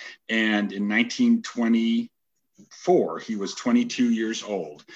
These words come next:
And so when we lived out in New Jersey for eight years, one of the cool things that we got to do was to go out to Ellis Island and to see, uh, his name in the book. And, uh, took a picture with my mom, uh, on the balcony above the common entrance. There's two entrances into El-,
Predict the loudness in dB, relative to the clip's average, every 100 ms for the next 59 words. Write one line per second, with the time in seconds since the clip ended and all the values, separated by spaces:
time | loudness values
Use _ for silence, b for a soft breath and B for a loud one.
0 | B B -12 -2 2 2 2 2 2 2
1 | 4 2 2 0 2 0 0 -2 -2 -2
2 | -2 -2 -2 -2 -2 -2 -2 -2 -2 -2
3 | -2 -2 -2 -6 -8 -8 -8 -8 -4 -2
4 | -2 -6 -8 -8 -8 -8 B B -6 -2
5 | 0 -2 -6 -4 -4 -4 -4 -2 -4 -6
6 | -8 B B -6 -4 -4 -6 -2 0 2
7 | 0 -4 -10 -8 -6 0 -2 0 -2 0
8 | 0 0 -2 -2 -2 -4 -4 -8 -18 B
9 | B B -6 -2 -2 -2 -6 -8 -8 -4
10 | -4 -4 -4 -4 -2 -2 -2 -2 -6 -4
11 | -2 2 2 0 -2 -4 -6 -8 -8 -10
12 | -10 -6 -2 0 0 0 2 2 0 -4
13 | -4 -4 -4 -10 -6 -2 0 0 -2 -6
14 | -2 -2 -4 -6 -10 -2 -2 -2 -4 -6
15 | -6 -6 -10 -8 -8 -6 -6 -6 -8